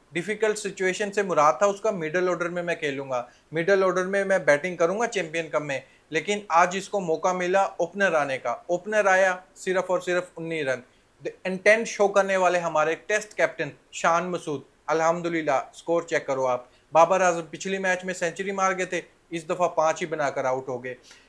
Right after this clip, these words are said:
यहाँ पर फुल जो क्रेडिट जाता है इस मैच का, अगर आप क्रेडिट देना चाहते हैं, वो दे, दे सकते हैं आप तैयब ताहिर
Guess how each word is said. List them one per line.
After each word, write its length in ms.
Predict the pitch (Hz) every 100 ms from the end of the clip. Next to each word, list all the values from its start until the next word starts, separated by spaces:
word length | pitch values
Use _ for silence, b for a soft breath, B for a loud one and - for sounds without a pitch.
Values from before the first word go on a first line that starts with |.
| b _ - 156
यहाँ 300 | 165 170 208
पर 180 | 233
फुल 460 | 214 - - 254 262
जो 140 | 208
क्रेडिट 420 | 226 196 190 208 185
जाता 300 | 175 165 170
है 80 |
इस 240 | 170 208 208
मैच 300 | 170 165 170
का, 100 | 185
अगर 200 | 175 175
आप 200 | 170 -
क्रेडिट 340 | 151 196 233
देना 260 | 190 180 170
चाहते 320 | 160 143 170
हैं, 120 | 165
वो 180 | 170 156
दे, 340 | 151 131 147 147
दे 280 | 147 151
सकते 320 | 165 170 - 160
हैं 60 |
आप 180 | 170 -
तैयब 320 | 160 156 165 -
ताहिर 380 | 127 160 185